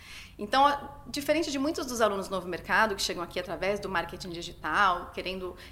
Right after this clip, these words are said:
expandir os seus negócios ou trabalhar em outra área, eu cheguei nesse perfil querendo fazer minhas compras de ações. E assim foi,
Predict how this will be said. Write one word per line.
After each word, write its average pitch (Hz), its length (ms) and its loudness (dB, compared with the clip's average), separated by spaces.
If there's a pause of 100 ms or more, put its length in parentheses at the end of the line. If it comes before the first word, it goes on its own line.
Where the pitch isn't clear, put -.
expandir 190 400 -4
os 196 60 -4
seus 190 160 -4
negócios 190 680 0
ou 175 60 -12
trabalhar 180 420 -2
em 190 80 -4
outra 175 220 -6
área, 196 500 2 (540)
eu 247 140 6
cheguei 311 240 2
nesse 311 180 0
perfil 311 340 -4
querendo 330 380 -4
fazer 320 420 -4 (120)
minhas 330 200 -4
compras 302 360 -4
de 311 40 -2
ações. 277 560 -6 (640)
E 403 80 8
assim 523 300 6
foi, 349 420 4